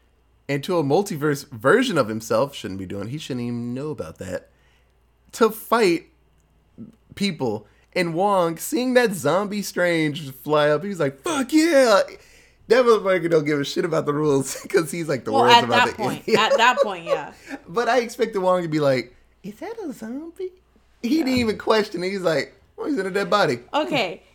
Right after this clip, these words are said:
Speaker 2: so,
Speaker 1: Hmm.
Speaker 2: yes,
Speaker 1: Interesting.
Speaker 2: big ups to Wong, but I will say, I was upset that there was absolutely zero reference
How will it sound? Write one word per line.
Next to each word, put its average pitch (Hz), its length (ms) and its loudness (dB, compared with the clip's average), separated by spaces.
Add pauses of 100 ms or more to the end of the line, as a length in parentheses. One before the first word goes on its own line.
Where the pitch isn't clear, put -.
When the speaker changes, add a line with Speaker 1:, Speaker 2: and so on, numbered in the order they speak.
Speaker 2:
so, 285 560 0
Speaker 1:
Hmm. 214 100 0
Speaker 2:
yes, 330 220 0
Speaker 1:
Interesting. 226 240 -12
Speaker 2:
big 294 180 -4
ups 392 200 0
to 339 100 -8
Wong, 262 400 -4
but 240 120 -2
I 247 140 4
will 302 220 -6
say, 214 480 -8 (340)
I 233 140 0
was 269 240 -4
upset 269 680 -4 (180)
that 214 200 -8
there 220 140 -4
was 208 260 -10 (440)
absolutely 233 720 -6
zero 294 720 -4
reference 254 880 -6